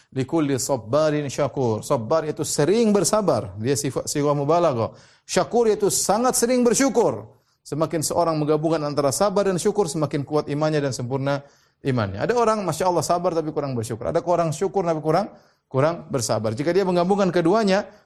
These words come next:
maka jadilah dia seorang yang beriman. Ketika diberi ujian, dia bersabar. Ketika diberi kenikmatan, dia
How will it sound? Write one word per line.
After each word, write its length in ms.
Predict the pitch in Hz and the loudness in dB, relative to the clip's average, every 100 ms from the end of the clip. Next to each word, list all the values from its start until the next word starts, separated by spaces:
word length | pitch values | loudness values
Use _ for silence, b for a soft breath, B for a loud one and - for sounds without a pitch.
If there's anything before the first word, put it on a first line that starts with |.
| _ | _
maka 240 | 143 139 | -6 -2
jadilah 320 | 143 156 156 | 0 0 0
dia 160 | 123 131 | -2 -4
seorang 320 | - 139 135 | -2 -4 -2
yang 180 | 120 143 147 _ _ _ - | -4 -4 -8 _ _ _ -6
beriman. 600 | 131 131 139 135 131 127 | -4 0 2 2 2 -2
Ketika 280 | 135 139 139 | -6 -4 -4
diberi 240 | 127 127 139 | -2 -4 -4
ujian, 260 | 123 135 | -2 -2
dia 100 | 135 123 | 0 -2
bersabar. 480 | 113 156 165 185 | 0 -2 0 -2
Ketika 260 | 175 127 131 | -2 -8 -4
diberi 240 | 135 120 | -4 -4
kenikmatan, 460 | 123 127 127 123 123 | -4 -4 -4 -4 -2
dia 260 | 127 151 | 0 -2